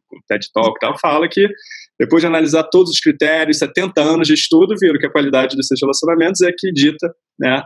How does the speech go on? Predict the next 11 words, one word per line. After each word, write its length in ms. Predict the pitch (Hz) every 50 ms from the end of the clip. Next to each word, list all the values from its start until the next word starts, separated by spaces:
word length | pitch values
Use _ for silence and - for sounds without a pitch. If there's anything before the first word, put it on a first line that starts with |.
| - - 107
a, 200 | 107 101 98 87
a 260 | 90 - - - -
qualidade 480 | - 117 120 123 120 113 110 110 110 117
da, 220 | 123 120 113 110
da 100 | 107 117
sua 200 | - - 127 123 110
vida 240 | - 113 117 120 110
em 40 | 107
termos 260 | - 110 110 113 104
de 60 | -
felicidade. 600 | - 110 110 - - - 131 113 101 95 - -